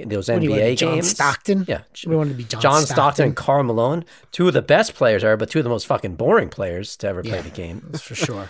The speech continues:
Speaker 2: <laughs>
Speaker 1: But, I mean, the fact that LeBron said that is, uh, as a reason.
Speaker 2: Listen, he just said out loud what everybody thinks.
Speaker 1: <laughs>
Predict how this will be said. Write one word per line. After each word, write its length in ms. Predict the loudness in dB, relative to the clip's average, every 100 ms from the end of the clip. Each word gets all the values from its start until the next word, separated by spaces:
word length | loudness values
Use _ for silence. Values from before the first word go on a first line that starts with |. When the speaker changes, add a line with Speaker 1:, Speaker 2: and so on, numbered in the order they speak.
| -12
Speaker 2:
<laughs> 140 | -10 0
Speaker 1:
But, 140 | 2
I 40 | 4
mean, 120 | 2
the 60 | 2
fact 260 | 2 2
that 120 | 0 0
LeBron 440 | 0 0 0 0
said 420 | -2 2 2 2
that 280 | -6 -8 -14 _ _ _ _ _ -10
is, 480 | -10 -8 -10 -12 -14 _ -20 _ -6
uh, 240 | -6 -8 -12 _ _
as 160 | -2 0
a 80 | 0
reason. 680 | 0 0 2 2 0 -4 -6
Speaker 2:
Listen, 0 | -2
he 100 | 0
just 260 | 2 2 4
said 180 | 4 6
out 240 | 4 2
loud 440 | 2 4 4 4 2
what 300 | -4 2 4
everybody 640 | 4 4 2 2 2 0 -2
thinks. 300 | -2 -2 -2
Speaker 1:
<laughs> 60 | -4